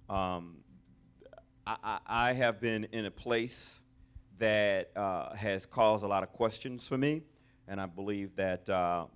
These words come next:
this message will be a blessing for you because some of you, if not most of you, have been in the place that I'm talking about. So let's, let's, it's Isaiah chapter forty, verse thirty-one. We're gonna start reading there,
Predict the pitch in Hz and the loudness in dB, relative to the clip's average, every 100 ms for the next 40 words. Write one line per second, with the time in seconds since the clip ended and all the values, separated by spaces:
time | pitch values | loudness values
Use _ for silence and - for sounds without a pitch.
0 | 95 107 104 107 107 104 95 90 95 85 | -2 -2 0 -4 -4 -2 -6 -2 -2 0
1 | 98 92 92 90 95 90 90 101 90 - | -2 -2 -6 -6 -4 -6 -6 -4 -4 -6
2 | _ _ - 127 120 101 98 90 101 92 | _ _ -2 0 0 -2 -4 -6 -6 -8
3 | - 101 107 107 85 87 87 101 113 95 | -8 -4 -4 -2 -8 -6 -8 -6 -6 -4
4 | 101 87 85 80 101 85 - 85 80 - | -4 -6 -6 -10 -8 -8 -6 -10 -8 -8
5 | 76 80 71 65 _ - - _ 131 113 | -8 -10 -18 -18 _ -20 -20 _ 2 2
6 | - 123 - - 110 - 104 113 139 139 | 2 -2 -2 -4 -4 -4 0 4 4 2
7 | 147 135 143 143 143 - 110 104 101 110 | -2 0 -2 -2 -4 -6 -2 -2 -2 -4
8 | - 127 131 131 101 92 95 98 - 113 | -2 0 0 0 -2 -4 -8 -12 0 0
9 | 110 113 110 107 98 92 | 2 -2 -4 -4 -2 -2